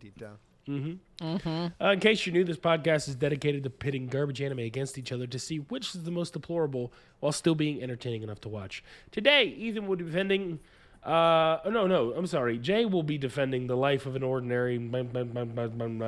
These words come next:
Speaker 1: Mm-hmm.
Speaker 2: going up against,
Speaker 3: Uh-huh.
Speaker 2: uh, Ethan, who will be defending Love of Kill. Uh, as always, I hope you brought your
Speaker 1: <sighs>
Speaker 2: A game and find us on at Crappy Anime S D on Twitter.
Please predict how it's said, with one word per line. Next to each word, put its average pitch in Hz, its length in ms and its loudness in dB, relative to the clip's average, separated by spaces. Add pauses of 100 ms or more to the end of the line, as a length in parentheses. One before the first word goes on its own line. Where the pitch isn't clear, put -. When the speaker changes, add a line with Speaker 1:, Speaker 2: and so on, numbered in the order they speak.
Speaker 1:
Mm-hmm. 101 400 -16
Speaker 2:
going 160 260 2
up 156 120 2
against, 151 320 2
Speaker 3:
Uh-huh. 143 80 4
Speaker 2:
uh, 135 360 4
Ethan, 156 420 0
who 117 120 -4
will 147 60 0
be 139 80 0
defending 135 460 0
Love 135 280 2
of 127 240 -4
Kill. 113 440 0 (460)
Uh, 120 540 6
as 151 160 0
always, 202 240 0
I 139 60 -4
hope 156 180 0
you 151 60 -8
brought 151 200 2
your 170 100 2
Speaker 1:
<sighs> - 0 -
Speaker 2:
A 208 60 4
game 165 300 2
and 143 180 2
find 160 240 2
us 160 120 -4
on 160 160 2
at 170 240 -2
Crappy 175 360 2
Anime 170 180 4
S 170 280 0
D 185 220 -2
on 139 100 -2
Twitter. 135 320 -2